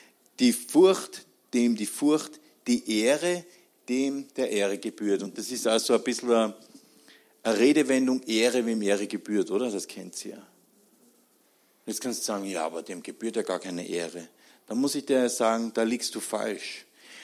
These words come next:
Weil ich komme zur Definition, was bedeutet es denn, jemanden zu ehren? Im Duden steht,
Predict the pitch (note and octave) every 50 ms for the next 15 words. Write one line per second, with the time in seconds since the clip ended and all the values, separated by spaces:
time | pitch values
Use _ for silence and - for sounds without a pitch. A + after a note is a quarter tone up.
0 | - - - - A#2 C3 - - D#3 D#3 D3+ - D#3 - D#3+ D3+ D3+ - D#3+ C#3+
1 | C#3+ C3+ - D#3 D3+ D#3 D3 C3+ C3 - - D3 A#2+ - A#2+ B2+ D#3 E3 - C#3+
2 | B2 B2 B2 A#2+ - - C3+ A#2+ A#2+ A#2 A#2 A#2+ A#2 A2+ G#2+ - A#2 - - A#2
3 | G#2+ - A2+ A2+ B2 C3 A#2+ G#2+ F#2 F#2 A2 A2 G2+ G2+ - E3 G3 G3 G3 -
4 | - - D#3+ D3+ D#3 D3+ D3+ -